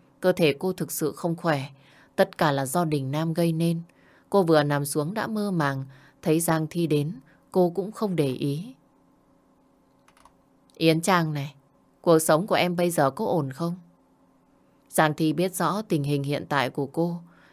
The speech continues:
Chính chị là người sắp xếp cuộc gặp gỡ cho cô và Đình Nam. Nhớ lại lúc trước, Yến Trang không hề nhận được vai gì,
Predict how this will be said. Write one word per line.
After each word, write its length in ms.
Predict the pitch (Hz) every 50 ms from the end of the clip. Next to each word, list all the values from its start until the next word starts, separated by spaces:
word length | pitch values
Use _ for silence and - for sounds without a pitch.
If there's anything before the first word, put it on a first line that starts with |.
| _ -
Chính 200 | - 180 170 214
chị 180 | - 226 185 156
là 160 | 151 147 143
người 240 | 143 143 143 143 139
sắp 220 | - - 196 202 -
xếp 240 | - - 240 262 - _ _ _ _ _
cuộc 240 | - - 156 139 -
gặp 160 | - 147 143 - 175
gỡ 200 | 165 175 - 226
cho 160 | - - 196 180
cô 240 | - - 185 185
và 140 | 165 156 143
Đình 280 | 135 143 139 135 131 135
Nam. 220 | 147 156 165 175 170 - - _ _ _ _ _ _ _ _ _ _ _ _ -
Nhớ 180 | 175 160 156 160
lại 180 | 170 160 147
lúc 180 | 151 156 175 175 170
trước, 260 | - 190 190 208 208 - - - - - - _
Yến 220 | - 175 170 170 175
Trang 200 | 202 190 175 165
không 220 | - 190 175 170
hề 160 | 160 147 143
nhận 260 | 139 139 147 - -
được 220 | 147 147 139 143 -
vai 180 | 180 185 185
gì, 320 | 175 - 160 143 139 135